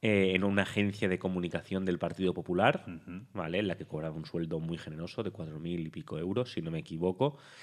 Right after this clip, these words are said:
Speaker 1: Y de hecho, te-, em, tenemos también informaciones de uno de los falangistas más relevantes de España, que colabora habitualmente con Trece T V y estos canales,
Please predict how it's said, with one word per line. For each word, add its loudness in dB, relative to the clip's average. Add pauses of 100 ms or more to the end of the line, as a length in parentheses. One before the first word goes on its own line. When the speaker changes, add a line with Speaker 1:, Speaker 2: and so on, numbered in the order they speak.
(200)
Speaker 1:
Y 8
de 12
hecho, 8
te-, 6
em, 2
tenemos 2
también 2
informaciones 0
de 0
uno 2
de 4
los -4
falangistas -2
más -2
relevantes 0
de -2
España, 4 (420)
que -2
colabora 6
habitualmente 2
con -8
Trece -6
T 0
V 4 (320)
y 2
estos -12
canales, 2